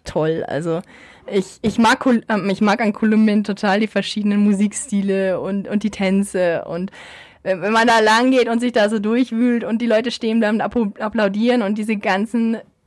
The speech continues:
äh, äh, die, diese ganze Musik hört, also das, das, das, da freue ich mich jedes Mal riesig und dann fangen die Leute spontan an zu tanzen und, und, und, ach, und applaudieren, das gefällt mir sehr gut.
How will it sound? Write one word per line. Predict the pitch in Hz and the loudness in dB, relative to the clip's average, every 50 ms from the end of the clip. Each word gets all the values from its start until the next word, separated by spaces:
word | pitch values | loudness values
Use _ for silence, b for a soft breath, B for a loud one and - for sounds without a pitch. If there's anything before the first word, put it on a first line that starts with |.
| _ _ _ | _ _ _
äh, | 220 - - | -10 -10 -8
äh, | - 190 196 - - | -8 -8 -8 -8 -10
die, | - 202 233 220 | -12 -12 -12 -12
diese | 220 233 220 220 247 208 | -12 -10 -2 -2 0 0
ganze | 214 214 214 214 - - 226 | 0 -2 -2 -4 -4 -2 0
Musik | 220 233 240 214 190 208 262 311 311 - - | 2 2 2 2 2 2 2 2 2 0 -2
hört, | - 254 214 196 - | 2 2 2 2 0
also | - 185 202 | -2 -4 -4
das, | 190 190 180 - - | -6 -8 -10 -10 -8
das, | - 165 160 - - | -8 -8 -8 -8 -8
das, | - 185 160 - - - - - | -10 -10 -12 -12 -14 -16 -4 -4
da | 175 | -4
freue | 160 - - 185 175 | -2 0 2 2 2
ich | 180 | 4
mich | 202 165 - | 2 0 0
jedes | - 185 190 196 185 - | 0 0 0 0 0 -2
Mal | 208 180 170 160 | 0 0 0 0
riesig | 165 170 175 170 175 165 156 156 156 160 | 0 -2 -4 -4 -4 -4 -4 -2 -2 -4
und | 160 160 - | -4 -2 -2
dann | 147 147 151 156 175 165 | -2 -2 -2 -4 -6 -6
fangen | - - 180 190 | -4 -2 0 2
die | 190 | 4
Leute | 190 180 190 190 - | 4 2 2 0 -2
spontan | - - 202 202 208 214 214 | -4 -4 -2 0 0 0 0
an | 208 | 0
zu | - - 240 | 0 -2 -4
tanzen | - 180 180 190 196 - - 196 185 180 | 0 0 0 0 -2 -2 -4 -4 -4 -4
und, | - - 165 170 185 B B B B B B B B B B B B B B B _ _ | -4 -4 -6 -6 -8 B B B B B B B B B B B B B B B _ _
und, | - 175 175 165 165 160 | -2 -2 0 0 0 -2
und, | - - 175 160 156 - | -2 -2 -4 -4 -4 -4
ach, | - - - - - - - | -4 -4 -4 -4 -6 -8 -6
und | - 196 - | -4 -2 -2
applaudieren, | - - 214 196 185 170 185 185 185 175 | 0 0 0 0 0 0 0 -2 -2 -2
das | 175 - | -2 -6
gefällt | - 175 160 - 165 156 - | -8 -10 -6 -4 -4 -4 -2
mir | 190 170 | -4 -2
sehr | 175 175 170 | -2 -2 -2
gut. | 160 175 170 160 165 | -2 -2 -6 -6 -8